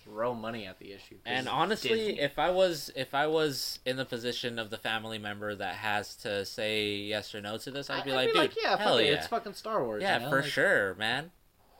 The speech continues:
Speaker 1: whatever, it's Star Wars.
Speaker 2: Yeah. The
Speaker 1: If
Speaker 2: character
Speaker 1: this man
Speaker 2: lives on.
Speaker 1: were alive right now, I bet he would be like, "Wow, that shit's still going on? I remember acting in that movie.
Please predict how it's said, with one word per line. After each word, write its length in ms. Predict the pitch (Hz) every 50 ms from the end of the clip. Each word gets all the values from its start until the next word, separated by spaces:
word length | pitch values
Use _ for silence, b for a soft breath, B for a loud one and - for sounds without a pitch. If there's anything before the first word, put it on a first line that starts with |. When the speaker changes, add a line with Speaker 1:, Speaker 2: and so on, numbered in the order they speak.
| _ _ _ -
Speaker 1:
whatever, 340 | - 175 226 151 113 104 104
it's 140 | 107 - -
Star 220 | - - 240 208
Wars. 260 | 131 107 98 95 - -
Speaker 2:
Yeah. 240 | 151 185 175 110 90 - _ _ _ _ _ _ _ b b b b b b b b b b _
The 100 | - 175
Speaker 1:
If 60 | 170
Speaker 2:
character 400 | - 190 277 294 330 359 - -
Speaker 1:
this 60 | - 226
man 160 | 226 226 226
Speaker 2:
lives 120 | 226 226
on. 120 | 170 180 185
Speaker 1:
were 180 | 185 175 156
alive 500 | 147 131 131 135 135 135 135 131 131 120
right 240 | 120 120 120 117 113
now, 240 | 110 107 107 104 101
I 100 | 101 101
bet 220 | 98 113 113 - 113
he 180 | 117 120 113
would 160 | 110 110 95
be 140 | 101 110 107
like, 260 | 98 95 95 90 - _ _ _ -
"Wow, 340 | - 175 185 175 139 123 120
that 240 | 120 156 175 175 -
shit's 260 | - 214 190 - - -
still 200 | - 208 202 190
going 280 | 196 208 202 208 202 202
on? 220 | 208 208 202 196
I 100 | 196 196
remember 380 | 196 185 160 139 123 117 113 113
acting 320 | 113 110 - - 117 110
in 80 | 107 107
that 160 | 110 110 107
movie. 460 | 107 113 117 117 120 127 139 147 151